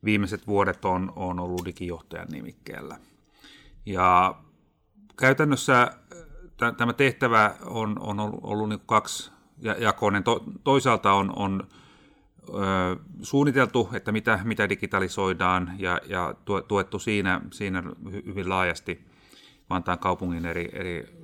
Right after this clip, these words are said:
yksiköitä. Ja to-, toinen puoli on ollut sitten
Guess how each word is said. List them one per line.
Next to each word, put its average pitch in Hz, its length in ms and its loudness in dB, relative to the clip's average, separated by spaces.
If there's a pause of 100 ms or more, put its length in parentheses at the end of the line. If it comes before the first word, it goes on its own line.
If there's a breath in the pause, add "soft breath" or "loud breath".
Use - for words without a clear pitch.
(120)
yksiköitä. 95 720 -4
Ja 101 80 -4
to-, 110 200 2
toinen 113 340 2
puoli 95 280 2
on 95 140 0
ollut 95 220 -2
sitten - 240 -14